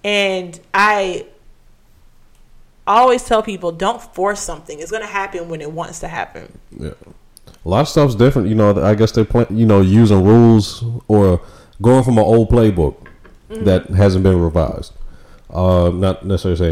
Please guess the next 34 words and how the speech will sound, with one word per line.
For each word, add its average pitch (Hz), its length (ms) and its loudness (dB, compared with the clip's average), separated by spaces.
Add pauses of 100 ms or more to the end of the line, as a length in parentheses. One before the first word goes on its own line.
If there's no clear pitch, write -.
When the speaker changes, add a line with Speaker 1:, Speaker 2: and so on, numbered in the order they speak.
Speaker 2:
it - 40 0
needs 120 120 -2
to 87 60 -12
be 90 100 -2
revised, 76 580 -4
but 82 240 -4 (1400)
I 113 140 -4
guess 117 160 2
they're 127 140 2
looking 131 260 2
at 113 120 0
things 113 260 0
the 104 80 0
way 98 240 2
things 101 340 -2
were 98 60 2
done 90 300 0
within 87 200 -2
their 85 100 0
parents, 92 440 -2
grandparents, 85 500 0
you 92 60 -4
know, 85 120 0
different 87 280 -2
time 107 240 -2
periods. 76 400 -4
But 90 280 -8 (600)
so-, 92 300 -6 (140)
societies 113 960 0 (120)
and 92 200 0
economies 104 520 2
were 87 80 2
way 98 300 2
different 98 380 0